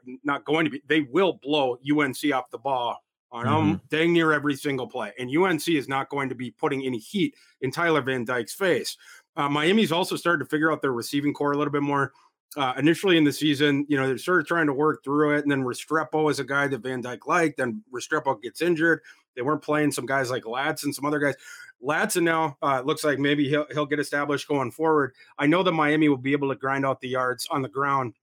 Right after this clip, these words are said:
Speaker 1: if nothing else. And I think that that should open up the shots for Tyler Van Dyke, who actually has a big time arm. Um, you know,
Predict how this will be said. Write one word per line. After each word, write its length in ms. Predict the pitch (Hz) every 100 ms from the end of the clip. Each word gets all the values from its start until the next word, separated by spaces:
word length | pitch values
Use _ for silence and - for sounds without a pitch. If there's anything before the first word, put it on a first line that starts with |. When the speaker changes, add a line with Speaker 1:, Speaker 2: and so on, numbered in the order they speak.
| -
Speaker 1:
if 160 | 151 123
nothing 500 | 123 151 156 151 135
else. 360 | 127 123 - - - _ 156
And 100 | 147
I 40 |
think 160 | 160 147
that 100 | 139
that 200 | 143 139
should 160 | 151
open 240 | 143 139 139
up 180 | 131 _
the 100 | 131
shots 380 | 120 143 135 -
for 120 | -
Tyler 320 | 123 143 135 120
Van 280 | 131 120
Dyke, 320 | 117 135 135 - _ _ 143
who 100 | 147
actually 380 | 190 - 139
has 140 | 123 117
a 40 |
big 240 | 113 117 -
time 240 | 135 120
arm. 280 | 120 117 107 -
Um, 400 | 127 127 113 107 _ -
you 120 | 147
know, 220 | 131 131